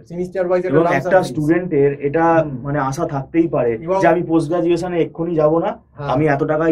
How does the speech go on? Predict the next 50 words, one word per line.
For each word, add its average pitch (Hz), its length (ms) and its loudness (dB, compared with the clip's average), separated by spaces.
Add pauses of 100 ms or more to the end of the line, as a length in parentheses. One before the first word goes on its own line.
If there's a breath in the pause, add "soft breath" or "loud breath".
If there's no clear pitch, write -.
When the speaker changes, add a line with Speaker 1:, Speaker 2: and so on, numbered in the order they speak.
Speaker 2:
invest 143 260 0
Speaker 1:
হ্যাঁ, 160 140 0
Speaker 2:
করলাম, 175 180 2
Speaker 1:
গার্জিয়ান 226 340 -2
দেখছেন 240 300 -2
যে 247 40 -4
এখন 233 100 2
Speaker 2:
চাকরিটা 226 320 0
Speaker 1:
তো 196 60 2
Speaker 2:
যেন 185 120 2 (140)
পাই। 107 140 -6 (140)
Speaker 1:
general 208 400 0
কোর্সে 226 280 -2
সেরকম 220 240 -4 (100)
prospect 214 440 -4
নেই, 233 180 -4
চাকরি 190 300 -4
বাকরি 214 280 -2
নেই, 226 160 0
যদি 214 100 -8 (100)
management 196 440 -4
course 190 240 -4
পড়ি 208 160 -6 (100)
একটা, - 160 -8 (100)
তাকে 165 180 -6 (100)
ছেলেকে 165 340 -10
চাকরি, 151 220 -6 (420)
এটা 202 100 -2
অনেকেরই 202 480 -2
একটা 208 120 -8 (100)
ধারণা 147 320 -4
থাকে। 120 200 -12
এবং 185 100 -4 (120)
দেখবেন 202 280 -4 (520 soft breath)
গ্রামগঞ্জ 214 580 0
থেকে 226 140 -4
অনেক 214 380 -2
বাবা 180 220 2
মা 196 160 2
কিন্তু 185 160 -10 (140)
ধার 160 160 2 (120)
করে, 175 140 -4 (100)
ধার 151 220 -6
দেনা 165 260 -4
করে, 165 120 -10 (100)
জমি 175 280 -6
বন্ধক 175 360 -4
দিয়ে 170 180 -8
অনেকে 156 200 -10 (120)
আছেন 135 200 -12